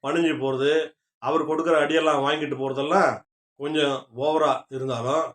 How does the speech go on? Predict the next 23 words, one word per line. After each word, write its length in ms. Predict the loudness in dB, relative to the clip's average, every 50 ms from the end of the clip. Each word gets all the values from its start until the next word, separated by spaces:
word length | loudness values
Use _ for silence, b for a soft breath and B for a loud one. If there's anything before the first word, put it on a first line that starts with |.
| _ _
அவர் 180 | -10 -6 -2 -2
அப்பா 260 | -2 0 0 0 0
சொல்லுக்கு 360 | 0 -2 -4 -4 -4 -6 -4
கட்டுப்பட்டு 640 | -4 -4 -6 -4 -4 -4 -2 -2 0 -2 -2 -4 -8 _ _ _ _
நடக்கிற 420 | _ -4 -2 -2 0 0 0 0 -2
அந்த 200 | -2 -2 -4 -2
விதம் 480 | -2 0 0 0 0 0 -2 -6 _ _ _ _ _
ரொம்பவே 380 | -10 -8 -8 -6 -2 0 2 2
மனசை 380 | 2 2 2 0 0 2 2
டச் 360 | 0 0 -2 -4 -6 -6 -6 -6
பண்ணுது. 300 | -6 -4 -2 -2 -2 -2 -2 -2 -2 0
படத்துல 260 | 0 0 2 2 2 2 2 2 0 -2 -6
தனுஷுக்கு 680 | -4 -2 0 0 -2 -2 -2 -2 -2 -2 -2 -6 _ _ _ _ _ _ _ _ _ -6
அடிக்கடிக்கு 560 | -4 -2 0 0 0 0 0 2 2 0 0
முட்டுக்கட்டை 420 | 0 -4 -6 -2 -2 0 0 2 0
போடுறாரு 440 | 0 0 -2 -2 -2 -2 0 0 0
சமுத்திரக்கனி. 840 | -2 -2 -4 -4 -2 -2 -2 -2 -2 -2 0 0 -2 -2 -6 -10 _ _ _ _ _
அவர் 260 | 0 2 2 4 2
என்னடா 340 | 2 4 4 6 6 6 6
பண்றாரு 320 | 4 2 0 0 2 0 -2 -4
அப்படின்றதெல்லாம் 680 | -4 -6 -6 -4 -4 -4 -4 -2 0 2 0 0 0 -8 _ _ _ _
இங்கே 220 | -14 -4 0 0 0
சொல்லிவிட்டோம்னா 800 | 0 0 -4 -6 -6 -6 -4 -4 -4 -2 0 0 0 -2 -2